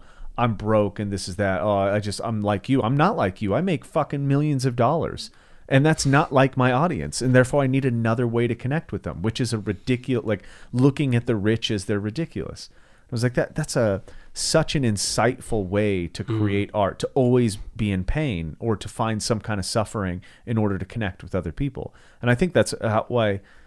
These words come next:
Speaker 1: you know, physical culture works so well, is because the suffering is so apparent. Like, it is physical and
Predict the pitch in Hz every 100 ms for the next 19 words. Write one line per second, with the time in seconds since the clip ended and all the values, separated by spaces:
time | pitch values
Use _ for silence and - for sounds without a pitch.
0 | _ - 123 98 92 143 131 120 98 127
1 | 123 110 95 104 - 107 87 135 113 92
2 | - 104 104 92 - - 110 107 - 147
3 | 143 156 135 113 101 - - 107 95 -
4 | 92 85 - _ - - - _ - 98
5 | - 123 110 - - 143 147 147 143 147
6 | -